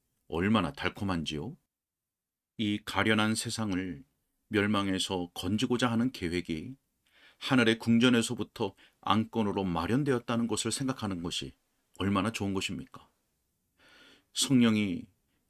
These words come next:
인간들과 함께 거하시도록 주어져서 아버지의 마음을 자식들에게 돌아오게 하고 반역자들을 진리에 순종하게 하심을 생각하니 얼마나 좋은지요. 하나님 나라가 세워지고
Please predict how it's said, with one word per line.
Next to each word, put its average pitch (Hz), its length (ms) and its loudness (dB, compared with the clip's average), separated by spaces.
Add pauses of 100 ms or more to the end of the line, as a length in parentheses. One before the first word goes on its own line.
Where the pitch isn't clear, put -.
(160)
인간들과 120 600 6
함께 120 340 0
거하시도록 104 640 -2
주어져서 87 580 -4 (720)
아버지의 127 520 4
마음을 104 600 0
자식들에게 117 680 -2
돌아오게 92 420 -2
하고 - 400 -14 (760)
반역자들을 90 800 0 (280)
진리에 113 440 4
순종하게 143 640 0
하심을 104 420 -4
생각하니 87 640 -6 (540)
얼마나 87 360 0
좋은지요. 98 560 -2 (1080)
하나님 123 420 2
나라가 110 720 2
세워지고 90 640 -2